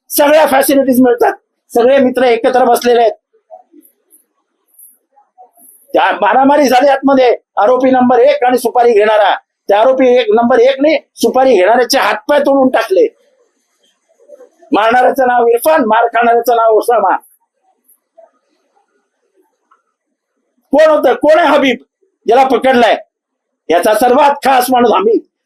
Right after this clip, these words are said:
याचा सख्खा छोटा भाऊ म्हणजे हबीब. मी बोलत नाही, बोलत नाही, बोलत नाही. अरे मला सुद्धा इथे टो-,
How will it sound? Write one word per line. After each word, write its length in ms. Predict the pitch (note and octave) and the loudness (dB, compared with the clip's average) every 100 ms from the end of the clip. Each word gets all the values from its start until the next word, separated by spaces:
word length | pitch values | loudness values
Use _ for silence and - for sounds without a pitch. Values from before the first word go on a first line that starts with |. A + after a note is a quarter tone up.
| - | -4
याचा 360 | D#3+ G3+ G3+ | -2 0 -2
सख्खा 280 | B3 - C4+ | -4 -2 -2
छोटा 340 | C4 A#3 A#3 A3 | 0 0 0 0
भाऊ 240 | A#3 C#4 - _ | 0 0 -6 _
म्हणजे 180 | E3+ G#3 | -2 0
हबीब. 260 | F#3+ G3 - _ _ _ _ _ _ - | 0 0 -2 _ _ _ _ _ _ -4
मी 100 | G#3+ | -2
बोलत 300 | F#3 A#3+ A#3 | 0 0 0
नाही, 160 | A#3+ A3+ | 0 0
बोलत 280 | G#3+ A3 A3 | 2 0 0
नाही, 140 | B3 A#3 | -2 0
बोलत 280 | G#3+ G#3+ A#3 | 0 0 0
नाही. 200 | A#3+ G#3+ - _ - | -2 -2 -2 _ -2
अरे 100 | G3+ | 0
मला 280 | F3+ F#3 A3 | 0 0 0
सुद्धा 240 | A3+ A#3 | 0 0
इथे 180 | A3 A3+ - _ _ _ _ _ _ - | 2 0 -4 _ _ _ _ _ _ -6
टो-, 140 | G3+ | -4